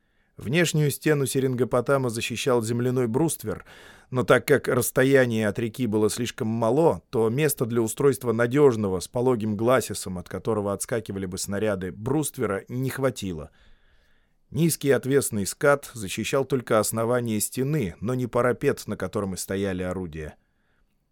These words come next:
Удача, сопутствовавшая накануне бенгальцам и горцам, опустилась теперь на плечи пушкарей.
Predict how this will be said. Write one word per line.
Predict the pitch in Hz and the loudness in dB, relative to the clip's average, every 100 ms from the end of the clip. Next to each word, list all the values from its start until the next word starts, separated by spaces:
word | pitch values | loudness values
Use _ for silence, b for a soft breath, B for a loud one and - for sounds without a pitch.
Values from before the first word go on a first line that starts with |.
| _ _ _ | _ _ _
Удача, | - 123 170 156 151 | -2 6 8 8 4
сопутствовавшая | 147 127 147 - 139 123 117 - 123 | 2 0 -2 -2 0 2 0 0 0
накануне | 120 117 123 135 120 | 0 0 0 2 0
бенгальцам | 104 110 104 127 117 107 107 | -2 -2 0 0 0 -4 -4
и | |
горцам, | 101 143 139 139 120 - | 4 4 4 -2 -4 -4
опустилась | 110 110 - 147 135 123 | -6 -6 -8 -4 -2 -4
теперь | - 104 117 101 | -8 -4 -4 -2
на | 98 | -4
плечи | 85 104 95 90 | -4 -6 -6 -10
пушкарей. | 95 - - 90 87 78 | -12 -12 -8 -6 -6 -8